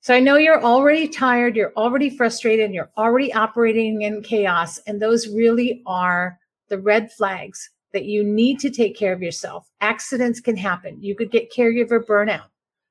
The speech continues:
So go get your subscription now because there's some amazing wellness articles and suggestions and steps to wellness that you can take,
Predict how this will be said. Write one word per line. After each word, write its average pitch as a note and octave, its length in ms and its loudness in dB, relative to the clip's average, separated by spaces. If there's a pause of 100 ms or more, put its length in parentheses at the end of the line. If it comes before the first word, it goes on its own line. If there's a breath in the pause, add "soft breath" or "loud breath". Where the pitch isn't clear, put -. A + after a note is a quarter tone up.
(360)
So A3 580 2
go A#3+ 200 4
get D4+ 140 0
your D#4+ 140 0
subscription D4 560 -4
now A#3+ 280 2
because A3+ 320 0
there's G3+ 280 0 (200)
some G#3 320 -6
amazing A#3+ 680 2
wellness G#3 400 0 (100)
articles G#3+ 460 0
and A3 160 -12
suggestions G3+ 760 -4
and F#3+ 140 -10
steps - 680 -4 (400)
to B3 100 2
wellness G3+ 480 0
that - 140 -8
you A3+ 180 0
can A3 180 -4
take, F#3+ 440 -4